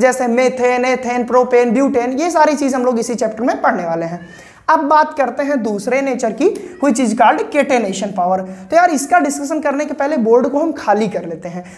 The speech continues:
तो जल्दी से लीजिए स्क्रीनशॉट, then हम डिस्कस करते हैं catenation power।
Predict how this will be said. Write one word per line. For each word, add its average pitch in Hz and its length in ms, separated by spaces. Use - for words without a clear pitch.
तो 247 60
जल्दी 226 320
से 330 100
लीजिए 320 280
स्क्रीनशॉट, 294 500
then 247 180
हम 240 140
डिस्कस 226 320
करते 220 240
हैं 359 200
catenation 302 600
power। 165 240